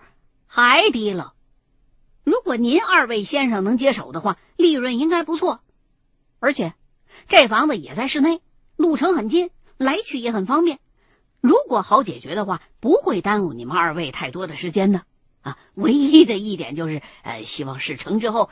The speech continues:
我呢，可以从中拿一些这个中介费。许传祥的这个提议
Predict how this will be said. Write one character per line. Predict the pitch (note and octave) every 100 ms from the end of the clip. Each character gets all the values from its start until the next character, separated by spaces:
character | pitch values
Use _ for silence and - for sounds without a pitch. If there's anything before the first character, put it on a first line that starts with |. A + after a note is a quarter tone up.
| -
我 | - D3+
呢， | A#3+ G#3+ - _
可 | A3+
以 | E3 -
从 | C3+
中 | E3 G3+ - _
拿 | - - -
一 | B2
些 | C3+ C#3 E3 E3
这 | D#3+
个 | B2 B2+
中 | - B3
介 | C#4
费。 | C#4 D#4 - _ _ _ _ _ _ _ _ _ _ _ _ _ _ _ _ _ _ _ _ _
许 | - - A#3+
传 | A#3+ B3+ D4+
祥 | A#4 A3 B3+ D#4
的 | B3
这 | A3
个 | G3+
提 | - - G#3
议 | C4+ D4 A3